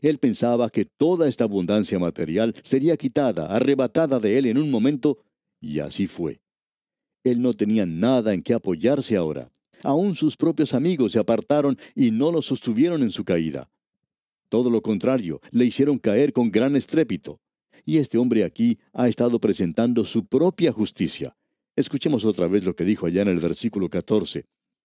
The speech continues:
"Me vestía de justicia y ella me cubría. Como manto y diadema era mi rectitud". Él se cubría simplemente con su propia justicia.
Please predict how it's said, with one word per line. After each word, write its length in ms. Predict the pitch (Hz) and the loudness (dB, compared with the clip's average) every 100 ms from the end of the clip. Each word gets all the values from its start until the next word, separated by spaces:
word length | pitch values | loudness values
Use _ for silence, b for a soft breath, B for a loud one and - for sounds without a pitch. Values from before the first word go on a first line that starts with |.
| _ _ - | _ _ -2
"Me 180 | 123 | 2
vestía 420 | 123 120 - 135 123 | 2 0 0 2 2
de 100 | 117 | 0
justicia 680 | 107 - 156 143 120 113 b _ | -4 -4 -2 0 2 0 b _
y 220 | 92 113 | -2 0
ella 180 | 127 117 | 2 0
me 140 | 107 | 0
cubría. 520 | - 92 101 107 73 - _ _ _ | -2 -2 0 0 -4 -10 _ _ _
Como 260 | 101 107 95 | 0 0 2
manto 400 | 120 139 113 117 | 0 0 0 0
y 80 | |
diadema 500 | 101 98 110 123 110 - - | 2 0 2 0 -2 -4 -2
era 220 | 117 113 | 0 2
mi 180 | 104 95 | 0 -2
rectitud". 580 | 95 - 87 - 85 - _ _ _ _ _ _ | -4 -4 -8 -6 -6 -8 _ _ _ _ _ _
Él 120 | 160 | -2
se 120 | - 135 | 0 -2
cubría 360 | 117 127 147 | -2 0 0
simplemente 580 | 131 139 110 117 139 131 | 0 0 2 0 2 0
con 200 | 131 117 | 2 0
su 180 | - 87 | -2 -2
propia 380 | 147 185 165 107 | 0 0 0 0
justicia. 600 | - - 87 73 76 | -4 -6 -6 -6 -8